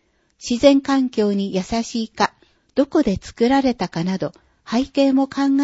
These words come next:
えるようにしましょう。十和田市食生活改善推進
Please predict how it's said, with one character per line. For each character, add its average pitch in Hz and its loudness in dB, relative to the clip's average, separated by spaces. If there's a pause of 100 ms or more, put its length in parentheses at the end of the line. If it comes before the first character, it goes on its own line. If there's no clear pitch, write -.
え 247 2
る 190 0
よ 202 0
う 190 0
に 180 -4
し - -10
ま 196 -4
し - -4
ょ 175 2
う。 - -20 (1200)
十 247 2
和 302 4
田 339 -2
市 - -10
食 - -10
生 330 -2
活 214 -8
改 247 -6
善 277 0
推 254 -6
進 269 -4